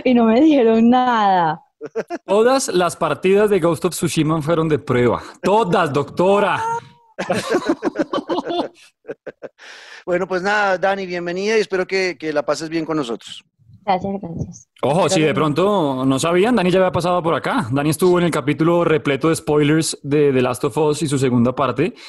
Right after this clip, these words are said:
Speaker 3: Ujú.
Speaker 2: y también en el que hicimos sin spoilers. O sea que la voz no es del todo desconocida para los seis, siete, no, mentira, no, para todos los que están ahí
Speaker 1: <laughs>
Speaker 2: conectados con Pantalleros.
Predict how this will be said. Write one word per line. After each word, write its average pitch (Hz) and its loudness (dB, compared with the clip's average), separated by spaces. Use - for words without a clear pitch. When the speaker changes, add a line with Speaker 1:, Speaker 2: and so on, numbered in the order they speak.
Speaker 3:
Ujú. 120 -12
Speaker 2:
y 160 0
también 165 0
en 214 2
el 185 0
que 151 0
hicimos 151 0
sin 156 0
spoilers. 220 -2
O 123 -6
sea 139 -2
que 160 0
la 127 0
voz 175 2
no 202 2
es 151 0
del 151 0
todo 160 4
desconocida 131 0
para 135 -2
los 120 0
seis, 131 0
siete, 139 0
no, 120 0
mentira, 110 0
no, 101 -2
para 104 -2
todos 120 0
los - 2
que - 0
están 262 0
ahí - -
Speaker 1:
<laughs> 285 2
Speaker 2:
conectados 226 0
con - 0
Pantalleros. 185 0